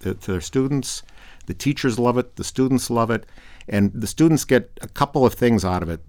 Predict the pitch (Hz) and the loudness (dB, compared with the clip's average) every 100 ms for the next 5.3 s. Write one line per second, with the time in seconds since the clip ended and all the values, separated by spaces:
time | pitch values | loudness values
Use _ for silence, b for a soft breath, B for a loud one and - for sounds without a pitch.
0 | - - 131 - 117 107 - 92 98 117 | -14 -2 -2 -2 -2 -2 -2 -4 -2 0
1 | 104 107 123 - 139 131 135 - 101 90 | 0 0 -2 -4 -4 -2 -4 -6 -8 -8
2 | - 123 - - 113 104 101 101 110 - | -6 -6 -6 -6 -4 -2 -4 -2 -4 -4
3 | - - 104 - 101 95 - 104 - 98 | -16 -8 -6 -2 -2 -4 -4 -6 -6 -10
4 | - 101 101 - 110 110 117 98 - 80 | -6 -4 -6 -4 -2 -2 -4 -8 -8 -4
5 | 117 131 - | -2 -2 -8